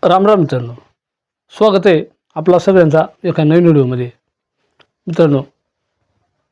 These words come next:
बऱ्याचशा काही मित्रांचं वारंवार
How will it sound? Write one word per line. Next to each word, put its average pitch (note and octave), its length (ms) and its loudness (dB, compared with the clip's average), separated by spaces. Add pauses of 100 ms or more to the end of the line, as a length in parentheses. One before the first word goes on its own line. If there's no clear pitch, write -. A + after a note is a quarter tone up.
(140)
बऱ्याचशा C4 400 2
काही A#3 200 2
मित्रांचं E3 500 0 (560)
वारंवार D#3+ 380 2